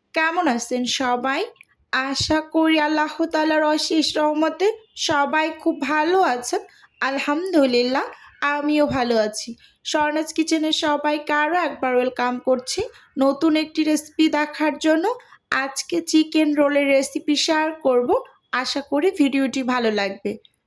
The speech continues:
প্রথমেই এখানে আমি একটা বাটি নিয়ে নিয়েছি, আর সেই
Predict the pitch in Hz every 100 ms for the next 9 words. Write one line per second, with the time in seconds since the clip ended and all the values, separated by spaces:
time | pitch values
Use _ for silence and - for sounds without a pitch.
0 | _ _ - 294 311 330 339 359 359 -
1 | 277 285 311 302 311 302 311 294 294 311
2 | 285 262 269 330 320 262 240 240 240 233
3 | - 466 - _ _ _ _ - 240 247
4 | 247 - 311